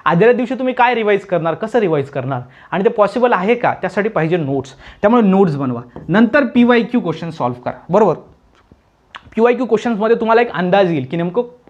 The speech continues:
आधी कसे क्वेश्चन्स विचारले गेलेले आहेत, कशा प्रकारचे क्वेश्चन विचारले जाऊ शकतात, आपल्याला ते सॉल्व्ह होतात की नाही, म्हणजे पीवायक्यूज. त्यानंतर सायंटिस्ट, सायंटिस्ट नेम, वेगवेगळ्या सायंटिस्टने कशाचा शोध लावला, काय कन्सेप्ट दिला आणि कधी दिला, हे सगळ्या गोष्टी.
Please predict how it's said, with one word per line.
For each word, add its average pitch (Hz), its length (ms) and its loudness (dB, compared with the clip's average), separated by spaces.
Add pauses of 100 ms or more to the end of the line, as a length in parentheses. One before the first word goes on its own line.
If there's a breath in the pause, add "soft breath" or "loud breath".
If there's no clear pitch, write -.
(100)
आधी 160 240 0
कसे 226 220 -2
क्वेश्चन्स 180 320 -4
विचारले 143 320 -4
गेलेले 123 280 -4
आहेत, - 120 -12 (420 loud breath)
कशा 180 200 0
प्रकारचे 214 400 0
क्वेश्चन 208 240 -4
विचारले 208 360 0
जाऊ 170 180 4
शकतात, 127 360 -8 (380 loud breath)
आपल्याला 220 380 2
ते 254 80 2
सॉल्व्ह 240 320 2
होतात 214 200 2 (100)
की 208 60 -2
नाही, 135 160 -4 (160)
म्हणजे 185 160 -2
पीवायक्यूज. 147 560 0 (420 loud breath)
त्यानंतर 262 400 4
सायंटिस्ट, 233 680 0
सायंटिस्ट 233 560 -2
नेम, 196 340 -2
वेगवेगळ्या 156 540 0
सायंटिस्टने 185 440 -6
कशाचा 185 320 -2
शोध 175 200 -4
लावला, 156 260 0
काय 170 280 -2
कन्सेप्ट 165 360 -4
दिला 151 180 -4
आणि 160 200 -6
कधी 170 180 2
दिला, 135 240 -2 (340 soft breath)
हे 175 60 -2
सगळ्या 147 260 0
गोष्टी. 131 300 -6